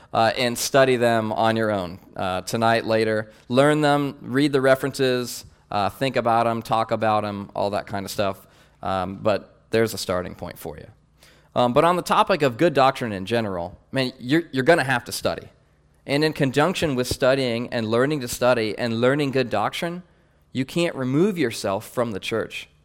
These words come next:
The church is a place where you can learn these things and learn how to rightly divide the scriptures. So don't think you're out on your own.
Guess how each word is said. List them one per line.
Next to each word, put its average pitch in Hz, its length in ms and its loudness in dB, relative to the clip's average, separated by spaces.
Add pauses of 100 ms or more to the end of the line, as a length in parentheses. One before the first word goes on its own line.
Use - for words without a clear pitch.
(520)
The 151 60 4
church 190 280 0
is 196 100 -2
a 202 60 0
place 147 380 0
where 143 80 -2
you 151 140 -4
can 135 240 0
learn 151 240 2
these 143 240 -6
things 123 280 -4
and 139 140 -4
learn 170 220 0
how 170 120 -2
to 175 80 -2
rightly 160 340 -2
divide 147 280 -4
the 160 80 -8
scriptures. - 540 -10 (480)
So - 100 2
don't 196 220 2
think 214 220 -2
you're 165 120 2
out 139 180 4
on 180 140 0
your 190 140 0
own. 135 340 -2